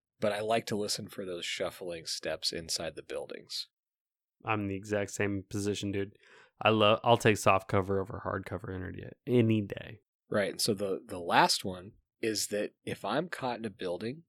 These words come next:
Speaker 1: and this is specifically in squads, where I'm in an apartment building and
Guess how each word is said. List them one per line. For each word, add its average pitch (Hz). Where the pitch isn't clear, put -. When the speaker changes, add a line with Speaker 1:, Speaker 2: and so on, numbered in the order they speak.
Speaker 1:
and 107
this 107
is 110
specifically -
in 95
squads, 82
where 95
I'm 123
in 123
an 113
apartment 104
building 98
and 87